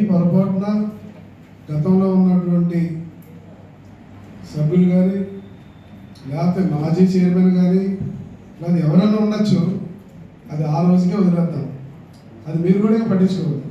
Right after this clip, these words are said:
ఎందుకంటే ఆ రోజు ఆ పరిస్థితులకు తగ్గట్టుగా మాట్లాడాల్సిన పరిస్థితి వచ్చింది. ఒకవేళ మేము ఎవరైనా మిమ్మల్ని నొప్పించి ఉండొచ్చు. కానీ నేనేమంటానంటే, ఇవాళ మన అందరం కూడా కలిసి, ఇది ఒక ప్రత్యేకమైన సందర్భాల్లో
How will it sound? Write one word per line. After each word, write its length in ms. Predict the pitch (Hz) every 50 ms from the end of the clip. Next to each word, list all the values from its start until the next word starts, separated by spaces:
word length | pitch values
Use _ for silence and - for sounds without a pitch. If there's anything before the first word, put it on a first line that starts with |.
| - - - - - - - - - - - - - - - -
ఎందుకంటే 280 | 165 170 202 233 208 190
ఆ 140 | 180 170 185 202
రోజు 260 | 208 220 233 262 247 - - - - -
ఆ 220 | 165 170 185 -
పరిస్థితులకు 460 | 196 202 214 214 - - 247 247 240 240
తగ్గట్టుగా 500 | 220 208 202 196 202 196 - 240 240 -
మాట్లాడాల్సిన 560 | 202 185 185 196 196 196 196 185 175 185 180
పరిస్థితి 300 | 175 180 180 - - 185
వచ్చింది. 440 | 180 - 196 190 - - - - - - - - - - - - -
ఒకవేళ 340 | 151 165 170 170 180 214 233
మేము 280 | 240 226 226 220 214
ఎవరైనా 280 | 202 208 208 208 214 220 220
మిమ్మల్ని 300 | 214 208 202 185 175 170
నొప్పించి 320 | 175 175 190 185 - -
ఉండొచ్చు. 400 | 156 151 127 120 - - - - - - - - - - - - - - - - - - - - - - - - - - - - - - -
కానీ 220 | 185 208 233 233
నేనేమంటానంటే, 760 | 220 208 208 208 214 220 214 214 202 196 190 185 185 185 202 190 170 160 160 160 - - - - - - -
ఇవాళ 240 | 151 156 160 170 190
మన 160 | 196 185 180
అందరం 460 | 170 170 185 185 180 180 190 185 185 185
కూడా 140 | 185 180 170
కలిసి, 460 | 160 151 151 151 - - 170 160 151 - - - - - - - - - - - - - - - - - - -
ఇది 100 | 180 180
ఒక 320 | 214 214 220 226 226 208 202
ప్రత్యేకమైన 540 | 202 202 185 214 226 220 220 214 214 214 214
సందర్భాల్లో 720 | 208 196 190 185 185 185 180 180 185 185 185 190 196 -